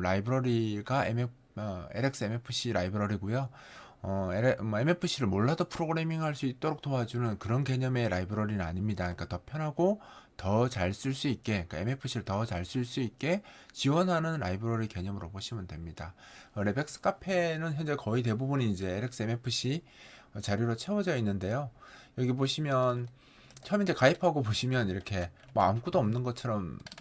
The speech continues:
보여서 좀 당황하실 수 있습니다. 근데 이거는, 어, 여러분들이 이제 처음에 손님으로 들어오거나 가입이 제대로 안 돼 있으면 이렇게 비어 있는 것처럼 나오고, 실제로는 이렇게 눌러보시면, 예, 데이터가 있습니다.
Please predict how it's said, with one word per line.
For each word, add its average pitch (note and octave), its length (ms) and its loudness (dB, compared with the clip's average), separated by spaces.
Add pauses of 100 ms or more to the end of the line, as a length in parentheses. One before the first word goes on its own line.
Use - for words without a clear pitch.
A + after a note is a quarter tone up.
(140)
보여서 G#2 540 4
좀 F#2+ 140 -6
당황하실 A#2+ 500 -2
수 - 120 -4
있습니다. F#2+ 480 -4
근데 F#2+ 180 -4
이거는, G#2+ 320 2 (580)
어, - 100 -8
여러분들이 A#2 420 2
이제 G2+ 180 0
처음에 D#3 320 -2
손님으로 G#3 520 0
들어오거나 G#2 460 -2
가입이 B2 280 -2
제대로 G#2+ 240 -2
안 F2 160 -2
돼 B2 120 4
있으면 C#3+ 440 -2
이렇게 G2 520 -4 (320)
비어 E3 220 4
있는 C#3 220 0
것처럼 A#2 380 0
나오고, F#2 560 0
실제로는 F3 640 0
이렇게 A#2+ 200 -4
눌러보시면, A#2+ 800 -2 (520)
예, F#2+ 40 -8
데이터가 A2+ 460 0
있습니다. G2 460 -4